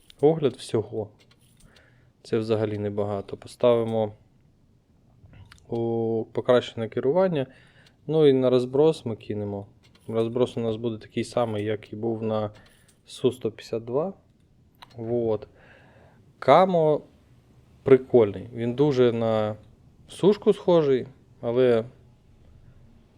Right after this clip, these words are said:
але він називається вже не тайга, він називається тундра. Тобто, в принципі, тут, е, різниці взагалі ніякої немає. Вот,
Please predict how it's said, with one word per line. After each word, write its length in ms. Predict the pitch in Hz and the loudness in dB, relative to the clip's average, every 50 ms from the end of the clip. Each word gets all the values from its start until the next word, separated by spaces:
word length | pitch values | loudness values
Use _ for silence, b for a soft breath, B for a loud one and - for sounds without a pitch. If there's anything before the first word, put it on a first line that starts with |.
| _ _ _ _ _ _ _ _ _ _ _ _ _ _ _ _ _ _ _ _ _ _ _ _ | _ _ _ _ _ _ _ _ _ _ _ _ _ _ _ _ _ _ _ _ _ _ _ _
але 240 | - 117 117 123 135 131 | -6 0 2 4 4 4
він 120 | 120 110 | 2 0
називається 480 | 110 104 107 113 120 117 107 - - 107 | -4 -4 -2 0 0 0 -2 -2 -6 -8
вже 240 | 104 101 110 110 | -8 -6 -6 -4
не 140 | 107 107 104 | -4 -4 -4
тайга, 380 | 101 - 110 113 123 131 127 110 | -4 -4 -4 0 2 2 2 2
він 160 | 104 104 107 | 0 -2 -6
називається 420 | 104 101 104 104 101 98 - - | -6 -4 -4 -4 -4 -4 -4 -8
тундра. 400 | 98 - - 104 101 95 95 95 - | -8 -8 -10 -12 -12 -12 -12 -14 -12
Тобто, 460 | - - 101 - _ - - 107 101 104 b b b b b b b b b b _ | -10 -12 -12 -12 _ -4 -2 -2 -2 -2 b b b b b b b b b b _
в 260 | _ _ _ - - | _ _ _ -14 -4
принципі, 480 | - 147 170 143 123 - 120 117 - - | 0 0 0 0 0 -4 -8 -8 -8 -10
тут, 360 | - - 123 120 120 - - | -6 -4 -4 -4 -4 -4 -2
е, 340 | 120 113 110 110 110 110 110 B B B | 0 0 0 0 0 -2 -4 B B B
різниці 640 | B 139 123 113 120 117 117 127 127 123 123 - 113 | B -14 -8 -8 -8 -6 -4 -4 -6 -6 -6 -10 -12
взагалі 380 | 110 107 110 104 113 110 113 | -6 -6 -6 -6 -6 -6 -8
ніякої 480 | 113 110 107 107 107 104 104 - 107 104 | -8 -8 -6 -6 -6 -8 -6 -8 -10 -10
немає. 400 | 107 107 110 123 139 151 139 123 b b b b b b b b b b b b b _ _ | -10 -10 -12 -10 -10 -10 -10 -12 b b b b b b b b b b b b b _ _
Вот, 520 | - 110 107 110 107 104 104 - - - | -12 -6 -4 -2 -2 -2 -4 -8 -16 -18